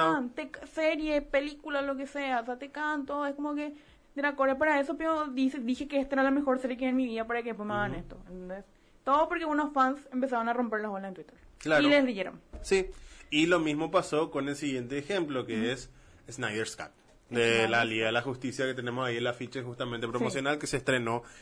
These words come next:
Speaker 2: este año.
Speaker 1: Dios mío, cómo rompieron la
Speaker 2: Sí,
Speaker 1: bola con este
Speaker 2: recordemos,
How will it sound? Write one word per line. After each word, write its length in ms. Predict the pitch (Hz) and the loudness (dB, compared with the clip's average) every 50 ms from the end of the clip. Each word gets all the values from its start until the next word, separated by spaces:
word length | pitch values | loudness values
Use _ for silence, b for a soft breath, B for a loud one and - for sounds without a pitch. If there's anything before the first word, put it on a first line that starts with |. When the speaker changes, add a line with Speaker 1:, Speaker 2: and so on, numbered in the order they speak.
| B B B | B B B
Speaker 2:
este 340 | 143 143 143 - 156 143 135 | -4 -4 -2 0 0 2 2
año. 380 | 127 131 135 147 170 202 208 - - | 2 2 2 0 -2 -2 -4 -4 0
Speaker 1:
Dios 200 | 233 254 262 247 | 4 4 4 4
mío, 320 | 220 214 233 254 233 226 | 4 2 0 0 0 0
cómo 160 | - 226 220 | 0 -2 -2
rompieron 340 | 214 214 208 202 208 208 214 | 0 -2 -2 -4 -6 -8 -8
la 60 | 208 | -6
Speaker 2:
Sí, 120 | 196 - 165 | -2 0 0
Speaker 1:
bola 180 | 208 208 202 | 0 0 0
con 120 | 190 190 196 | -2 -4 -4
este 100 | - 131 | -2 0
Speaker 2:
recordemos, 720 | 147 151 156 175 185 165 156 151 151 160 175 190 202 185 | 0 0 2 2 2 2 2 2 0 0 0 -2 -4 -4